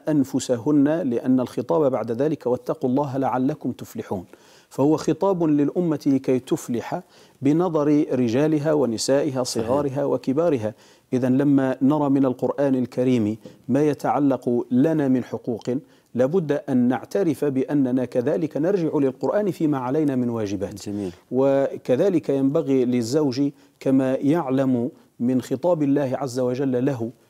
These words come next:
Speaker 1: إجلالا له: "الرجال قوامون على النساء"، فينبغي أن يأخذها من باب واجب عليه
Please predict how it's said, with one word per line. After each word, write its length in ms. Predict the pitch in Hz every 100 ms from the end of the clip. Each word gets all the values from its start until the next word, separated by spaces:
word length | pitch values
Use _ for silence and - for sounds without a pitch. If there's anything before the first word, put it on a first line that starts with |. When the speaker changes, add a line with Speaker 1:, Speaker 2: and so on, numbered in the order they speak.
| _
Speaker 1:
إجلالا 400 | 120 117 143 135
له: 360 | 120 127 123 110
"الرجال 440 | 113 113 139 123
قوامون 480 | - 123 123 131 131
على 240 | 117 113 110
النساء"، 440 | 107 101 113 123 - _ _ _
فينبغي 580 | 127 135 170 196 175
أن 100 | 156
يأخذها 520 | 143 131 - 170 147 147
من 260 | 139 131
باب 240 | 143 156 139
واجب 420 | 180 254 170 147
عليه 520 | 127 139 151 139 175